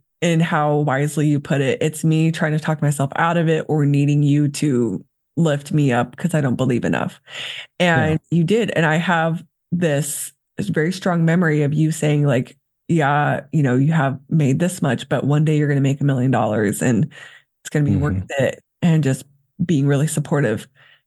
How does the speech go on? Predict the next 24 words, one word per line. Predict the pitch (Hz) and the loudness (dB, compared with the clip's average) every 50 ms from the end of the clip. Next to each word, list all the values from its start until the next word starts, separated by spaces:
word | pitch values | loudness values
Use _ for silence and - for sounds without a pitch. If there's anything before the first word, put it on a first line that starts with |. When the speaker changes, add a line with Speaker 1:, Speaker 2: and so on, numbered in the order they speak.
| _ - | _ -2
Speaker 1:
And | 160 156 147 135 135 135 135 - - - | 0 2 2 2 2 0 0 -2 -2 -2
I | 165 | -2
just | 165 - - | -2 0 0
wanna | 208 208 | 2 2
thank | 196 202 196 202 208 - | 2 2 0 0 0 0
you | 143 123 113 120 117 - | 0 0 0 -2 -2 -2
and | - 147 143 139 135 131 131 - - _ | 0 0 2 2 2 0 0 -2 -4 _
acknowledge | 151 165 170 165 175 160 160 160 160 156 165 | -2 0 0 0 0 0 2 0 0 0 0
that | 165 131 113 - - | -2 -2 -2 -2 -2
I | 139 180 196 202 | -2 0 0 -2
would | 180 196 175 175 156 147 | -2 -2 0 -2 0 0
not | 143 92 - - | 0 -2 -2 -2
be | - 160 | -4 -4
here | 165 170 151 98 | -2 -2 -2 -2
without | - - - - - - | -2 -2 -2 -4 -2 0
you. | 143 170 175 180 185 196 214 214 208 - - - - - | 0 2 2 2 2 2 0 -2 -4 -10 -20 -12 -4 0
Again, | 175 170 180 170 165 170 180 175 | 0 2 2 2 0 0 0 0
I | 160 147 139 | 2 2 0
don't | 139 - 165 170 156 139 107 - - | 0 -2 -2 -2 -2 -2 -4 -6 -6
think, | - 160 147 139 123 123 - - _ _ | -4 -2 0 0 -2 -2 -6 -12 _ _
I | - 170 180 | -4 -2 -2
just | 175 - - | -2 -2 0
wanna | 208 196 170 - - - _ _ _ _ _ _ - | 0 0 0 -2 -6 -12 _ _ _ _ _ _ -2
also | 185 190 190 - 180 151 123 135 165 180 | -2 -2 0 0 0 0 0 0 -2 -4